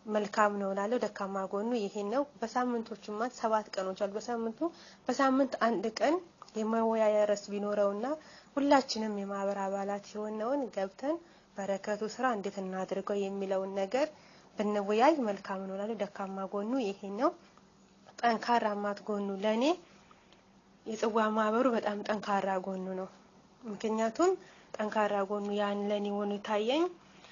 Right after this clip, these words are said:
ከዚህ ከባዕድ ሀገር ሆኜ በምንችለው ነገር ሁላችንም እንላካለን። አባታችን ደከመን ሰለቸን ሳይሉ እሳቸው እንደዛ ሆኖ በቃ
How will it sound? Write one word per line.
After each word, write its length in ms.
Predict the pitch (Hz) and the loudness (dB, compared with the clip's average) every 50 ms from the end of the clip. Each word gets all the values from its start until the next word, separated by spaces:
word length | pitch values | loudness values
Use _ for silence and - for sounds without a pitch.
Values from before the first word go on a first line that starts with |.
| - - - | -20 -6 0
ከዚህ 300 | - 220 220 208 233 226 | 2 2 2 2 0 -2
ከባዕድ 420 | - 220 214 202 220 214 214 202 208 | 0 0 2 4 4 4 4 4 2
ሀገር 320 | 208 202 202 202 208 202 208 | 2 0 0 0 -2 -2 -2
ሆኜ 200 | 208 208 208 220 277 330 339 - - - - - - - - - _ - - _ - _ _ - - - - - _ - | -2 -2 0 0 0 0 0 -2 -8 -20 -20 -20 -20 -20 -20 -20 _ -20 -20 _ -20 _ _ -20 -20 -20 -20 -20 _ -6
በምንችለው 800 | 202 214 208 214 214 214 214 - 226 208 - - 202 202 196 196 202 | -4 -4 -2 -2 -4 -4 -4 -4 -6 -4 -2 -2 0 0 0 2 2
ነገር 280 | 196 190 190 233 247 233 | 0 0 0 -2 -4 -4
ሁላችንም 600 | 214 208 220 233 226 226 - - 233 254 302 320 - - - - - - - - - - | -4 -2 0 0 0 0 -4 -4 -2 0 0 0 -2 -8 -18 -20 -20 -20 -20 -20 -14 -6
እንላካለን። 680 | 208 208 208 202 202 196 202 - 208 202 202 - - - | -4 -2 0 0 0 -2 -2 -2 -4 -2 -2 -2 0 -2
አባታችን 720 | 208 202 - - 202 202 - 214 202 - - - 294 320 330 - - | -2 -2 -2 -4 -4 -2 -2 -2 -2 -2 0 2 2 4 2 0 -2
ደከመን 440 | - 208 208 - - 202 196 202 202 | -6 -8 -6 -6 -6 -4 -4 -4 -4
ሰለቸን 460 | - 202 202 202 202 - - 214 202 | -4 -4 -2 -4 -4 -4 -6 -8 -8
ሳይሉ 320 | - - 220 208 208 214 262 320 359 - - - - - - - - - - - - - - - - - | -6 -4 -2 -2 0 0 -2 -2 -2 -4 -8 -20 -20 -20 -20 -20 -20 -20 -20 -20 -20 -20 -20 -20 -10 -6
እሳቸው 480 | 214 208 208 - 220 208 208 - 254 233 | -6 -6 -4 -2 -2 -2 0 0 0 0
እንደዛ 320 | 208 202 196 208 208 202 - 196 185 | 0 2 0 0 0 2 0 0 0
ሆኖ 200 | 190 202 214 247 277 294 302 254 | 0 0 0 0 0 0 0 -2
በቃ 260 | - 196 190 - - | -4 -8 -12 -10 -8